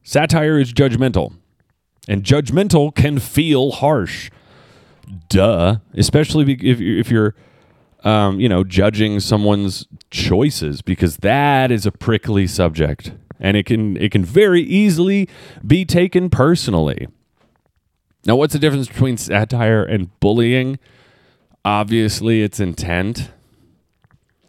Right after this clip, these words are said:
and reception. It's not just one or the other. You can't just say, "I didn't mean that to be mean," and it absolve you of everything. Now,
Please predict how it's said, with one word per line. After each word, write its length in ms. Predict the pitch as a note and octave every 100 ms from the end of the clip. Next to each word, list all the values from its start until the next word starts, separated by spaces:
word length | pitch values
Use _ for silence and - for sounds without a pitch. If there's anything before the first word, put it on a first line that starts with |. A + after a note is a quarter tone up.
| _ _ _ - -
and 320 | F#2+ G2+ F#2
reception. 800 | F2 E2 - D#2 - - - - - _ _ _ _ _ _ G2+
It's 180 | F#2
not 220 | B2+ C#3 C3
just 220 | D3+ C#3+
one 180 | C#3+ C#3+
or 60 |
the 180 | C3+ C#3
other. 400 | B2 F2 C#2+ E2 _ _
You 180 | G2 A2+
can't 340 | C#3 C#3+ B2+
just 240 | B2+ A#2
say, 360 | - C#3 B2+ B2 -
"I 140 | A#2
didn't 340 | C#3+ C3 B2
mean 300 | A#2+ C3+ C3
that 240 | C3 B2 -
to 100 | A2+
be 160 | A#2
mean," 560 | A2+ B2+ C3 A#2+ A2 G#2 - _ _ _ _ _ _ -
and 140 | A2
it 120 | A2+
absolve 540 | A2+ G2 A#2 A2+ D#3 F#2
you 140 | E2
of 80 | D2
everything. 640 | D2+ - - - G#1 - - _ _ _ _ _ _ _ _ _ _ _ _ _ _ _ _ _ _ _ _ _ _ -
Now, 240 | B2 G2+